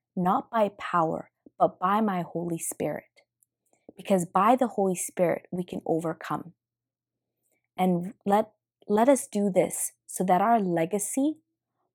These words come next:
will not be curses, but our legacy will be one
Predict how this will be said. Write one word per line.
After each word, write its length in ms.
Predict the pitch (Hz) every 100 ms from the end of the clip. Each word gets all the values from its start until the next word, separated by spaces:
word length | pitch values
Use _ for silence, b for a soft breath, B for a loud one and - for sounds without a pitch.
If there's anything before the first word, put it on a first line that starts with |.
| -
will 100 | 180
not 340 | 190 196 - _ _ _ _ _ _ -
be 120 | 185
curses, 720 | - 190 175 - 156 - - - _
but 120 | 190
our 160 | 175 175
legacy 680 | 175 196 214 233 - 247 233
will 140 | 180
be 160 | 180 175
one 400 | 165 175 196